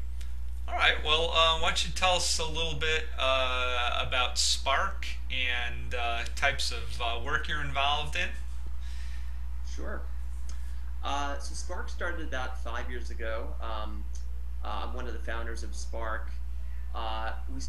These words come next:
Speaker 2: started out as, uh, kind of a, a U X research agency. Um, we quickly realized, though, the limitations of just being a research agency, realizing that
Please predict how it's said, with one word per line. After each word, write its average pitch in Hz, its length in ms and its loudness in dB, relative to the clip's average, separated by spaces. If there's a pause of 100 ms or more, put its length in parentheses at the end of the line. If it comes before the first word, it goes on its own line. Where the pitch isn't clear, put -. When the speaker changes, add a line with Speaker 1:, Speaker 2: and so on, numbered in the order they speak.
(140)
Speaker 2:
started - 520 0
out 175 140 0
as, 147 260 -2
uh, 113 220 0 (100)
kind 131 120 -2
of 113 100 -2
a, 107 160 -2
a 113 160 -2
U 123 180 0
X - 440 0
research 151 560 0 (180)
agency. 143 680 -2
Um, 110 360 0
we - 60 -2
quickly - 320 -2
realized, 131 480 0
though, 120 160 0
the 107 140 0
limitations 110 680 -2
of - 100 -2
just - 240 -2
being 107 160 -2
a 101 40 -2
research 110 400 0
agency, 110 540 0
realizing 104 640 0
that 101 300 0